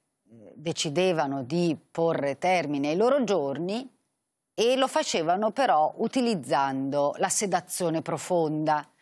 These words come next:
È il caso, per esempio, di, eh, dell'onorevole Laforgia, l'ex onorevole Laforgia, sapete che è stato anche presidente della regione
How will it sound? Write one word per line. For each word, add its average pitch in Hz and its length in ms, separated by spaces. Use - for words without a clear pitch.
È - 100
il 294 120
caso, 202 340
per 262 140
esempio, 196 1000
di, 170 800
eh, 147 460
dell'onorevole 196 600
Laforgia, 180 640
l'ex 151 220
onorevole 156 520
Laforgia, 170 500
sapete 151 320
che - 60
è - 20
stato 151 220
anche 151 260
presidente 190 1000
della 143 260
regione 151 640